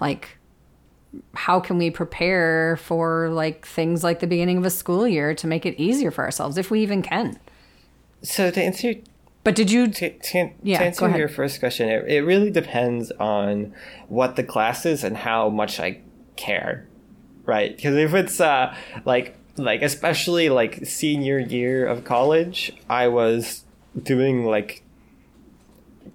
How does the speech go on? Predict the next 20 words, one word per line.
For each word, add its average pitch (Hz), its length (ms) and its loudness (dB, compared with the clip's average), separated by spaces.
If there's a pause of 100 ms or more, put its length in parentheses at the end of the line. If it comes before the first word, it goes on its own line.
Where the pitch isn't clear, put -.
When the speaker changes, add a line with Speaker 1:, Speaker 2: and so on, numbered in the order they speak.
Speaker 2:
upper 156 300 0
level 143 300 4
math 131 380 0
courses 156 400 2
for 135 140 -2
my 113 160 0
math 113 300 0
degree, 214 300 0
but 165 140 4
it 123 120 2
wasn't 156 260 0
the 147 100 0
sort 131 180 0
of 127 100 -2
thing 117 180 2
I 107 60 0
would 107 180 -4
ever 117 220 0
be 110 200 -6 (100)
teaching 104 600 -6